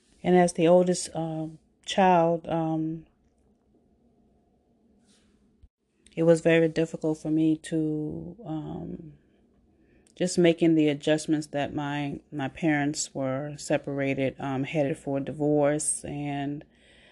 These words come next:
um, mm, it, it just really affected me in, in a huge way.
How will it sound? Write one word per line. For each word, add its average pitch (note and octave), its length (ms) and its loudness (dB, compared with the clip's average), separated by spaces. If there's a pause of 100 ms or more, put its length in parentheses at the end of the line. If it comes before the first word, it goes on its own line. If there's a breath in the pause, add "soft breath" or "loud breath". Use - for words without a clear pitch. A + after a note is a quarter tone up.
(1000 soft breath)
um, D3+ 720 -2 (2000)
mm, C#3+ 560 -4
it, C#3+ 480 -6
it D3+ 180 -8
just D3+ 240 -2
really D3 460 -2 (140)
affected - 520 -4
me D3 640 -4
in, D3+ 320 -8
in D3+ 160 -8
a C#3 80 -8
huge C#3+ 600 -2
way. A#2 460 -6